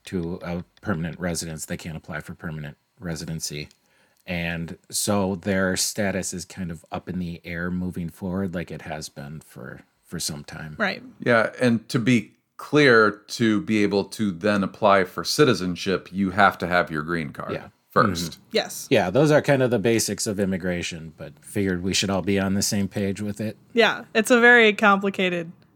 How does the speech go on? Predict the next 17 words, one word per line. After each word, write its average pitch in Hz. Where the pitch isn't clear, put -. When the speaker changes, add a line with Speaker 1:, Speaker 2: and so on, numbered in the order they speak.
Speaker 2:
confusing 190
system. -
<laughs> 226
Speaker 3:
So 135
if, -
I 135
know 160
the 135
Biden 113
administration 101
has 90
extended 95
some 95
T 104
P 98
S 90
protections. 92